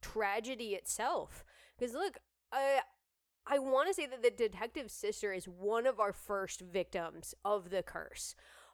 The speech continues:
And she is connected to Yumi through this weird line of phone call, you know, contact lines. Like, we're that close and that related to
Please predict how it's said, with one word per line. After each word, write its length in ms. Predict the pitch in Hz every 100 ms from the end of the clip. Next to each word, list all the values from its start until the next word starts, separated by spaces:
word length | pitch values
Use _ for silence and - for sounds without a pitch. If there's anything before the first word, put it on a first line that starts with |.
| -
And 160 | 226 226
she 440 | - - 302 330
is 240 | 247 262 -
connected 420 | 285 240 240 247
to 80 | 247
Yumi 460 | 208 214 320 285 220
through 460 | - 214 247 320 262
this 180 | 254 226
weird 720 | 180 175 214 254 277 277 214
line 800 | 185 180 170 196 254 233 202 196
of 400 | 185 196 208 208 - _ - -
phone 320 | - 202 240 269
call, 520 | - 196 185 175 175 _ _ _ _ _
you 220 | 233 226
know, 160 | 202 185
contact 640 | - 220 392 330 180 156
lines. 480 | 170 165 123 - - - - - _
Like, 140 | 208 202
we're 260 | 214 294 233 196
that 360 | 202 208 - -
close 400 | - 233 233 208
and 180 | 196
that 220 | 185 180 -
related 580 | 196 180 190 226 208
to 640 | - - 202 202 196 190 180